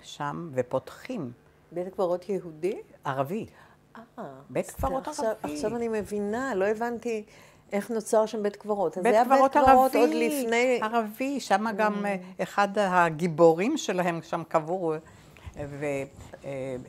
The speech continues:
Speaker 1: אה, זה היה נוף ילדותי. זה,
Speaker 2: Mm.
Speaker 1: זו הייתה הטלוויזיה
Speaker 2: אז
Speaker 1: שלי.
Speaker 2: בעצם,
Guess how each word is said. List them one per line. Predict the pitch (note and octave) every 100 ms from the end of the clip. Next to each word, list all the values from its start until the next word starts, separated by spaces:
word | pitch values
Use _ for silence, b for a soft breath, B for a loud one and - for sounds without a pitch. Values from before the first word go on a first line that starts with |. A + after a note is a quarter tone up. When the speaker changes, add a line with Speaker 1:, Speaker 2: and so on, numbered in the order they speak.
| D3+
Speaker 1:
אה, | B2+ B2 A#2+
זה | C3 E3
היה | F#3 F#3 F#3+
נוף | E3+ G3 - -
ילדותי. | G#3 G3+ G3 G#3 - E4 A#3+ -
זה, | D#3 E3
Speaker 2:
Mm. | E3+
Speaker 1:
זו |
הייתה | F#3+ G3 G#3
הטלוויזיה | G3+ F#3+ F3+ A#3+ D4 C#4
Speaker 2:
אז |
Speaker 1:
שלי. | - D#3 A#2
Speaker 2:
בעצם, | C3 - B3 B3+ - A3+ G#3+